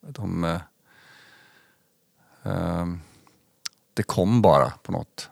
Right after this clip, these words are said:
<laughs> jag vill inte säga underligt sätt, jag förstår ju faktiskt varifrån det kommer. För det är liksom, när du öppnar kanalen, när du vrider på kranen, då, då händer någonting. Det gäller bara att se och förstå och tro.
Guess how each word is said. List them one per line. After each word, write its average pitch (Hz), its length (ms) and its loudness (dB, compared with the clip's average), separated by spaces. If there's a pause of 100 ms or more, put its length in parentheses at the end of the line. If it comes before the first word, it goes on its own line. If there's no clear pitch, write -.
(140)
<laughs> - 1080 -20
jag - 80 -8
vill 90 80 -2
inte 107 140 -6
säga 87 280 4
underligt 82 360 2
sätt, - 220 -4
jag 82 120 -2
förstår 101 440 2
ju 92 60 -2
faktiskt 87 400 -4
varifrån 80 380 -4
det 78 80 -6
kommer. 82 380 -4
För - 140 -14
det 87 120 -4
är 85 40 -2
liksom, 82 240 -6
när 90 180 -6
du 92 80 0
öppnar 90 280 -4
kanalen, 85 480 -2
när 85 100 -4
du 82 140 -6 (760)
vrider 92 180 -2
på 90 140 -4
kranen, 90 540 2
då, 90 200 -8
då 92 80 -6
händer 90 440 2
någonting. 80 460 -2 (2000)
Det 90 80 -2
gäller 85 260 2
bara 85 360 2
att 85 60 -6
se 87 240 0
och 80 100 -2
förstå 85 340 -2
och 82 180 -2
tro. 95 400 -2